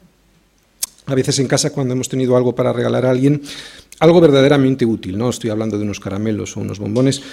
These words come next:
pues, por ejemplo, ropa, unos pañales, ¿no? Comida, nos hemos preguntado si la persona que lo va a recibir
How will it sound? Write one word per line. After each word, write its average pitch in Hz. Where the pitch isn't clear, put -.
pues, 123
por 117
ejemplo, 113
ropa, 120
unos 120
pañales, 117
¿no? 139
Comida, 110
nos 123
hemos 139
preguntado 127
si 127
la 120
persona 123
que -
lo 113
va 117
a 117
recibir 117